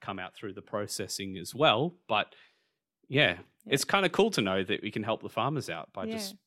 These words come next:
Speaker 1: putting our food scraps in the bin.
Speaker 2: Yeah. So, so on that, what can and can't go into the green bin? So, so we talked a bit about food waste. So again,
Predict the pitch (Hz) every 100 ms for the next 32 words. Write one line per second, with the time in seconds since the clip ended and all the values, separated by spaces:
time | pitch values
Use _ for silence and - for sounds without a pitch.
0 | - 110 104 101 - 120 127 92 80 -
1 | 92 107 110 87 220 214 214 277 - -
2 | 269 254 302 233 - 226 - - - 240
3 | 233 208 - 185 - - 196 175 180 180
4 | 180 175 165 160 160 156 180 214 208 -
5 | 247 247 247 - 269 - 269 233 233 208
6 | 190 180 - - _ _ _ 208 196 190
7 | 185 330 - - 196 202 208 208 202